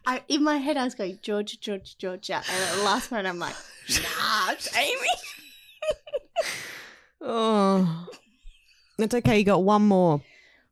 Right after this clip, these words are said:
Speaker 2: One more that you can
Speaker 1: Redeem myself
Speaker 2: Well,
Speaker 1: on.
Speaker 2: you can't get a hundred percent anymore, but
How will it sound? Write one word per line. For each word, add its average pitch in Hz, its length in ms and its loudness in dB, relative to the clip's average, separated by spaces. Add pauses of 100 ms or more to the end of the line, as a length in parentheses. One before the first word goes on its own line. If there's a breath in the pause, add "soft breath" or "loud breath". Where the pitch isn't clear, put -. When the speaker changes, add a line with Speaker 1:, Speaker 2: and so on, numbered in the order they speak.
(400)
Speaker 2:
One 190 320 4
more 185 480 4
that 175 280 4
you 175 220 4
can 165 400 2 (1300)
Speaker 1:
Redeem 196 520 -2
myself 240 460 2
Speaker 2:
Well, 220 300 4
Speaker 1:
on. - 80 0
Speaker 2:
you 214 120 4
can't 311 240 2
get 277 120 4
a 226 40 6
hundred 202 240 6
percent 190 400 4
anymore, 160 420 2
but - 220 2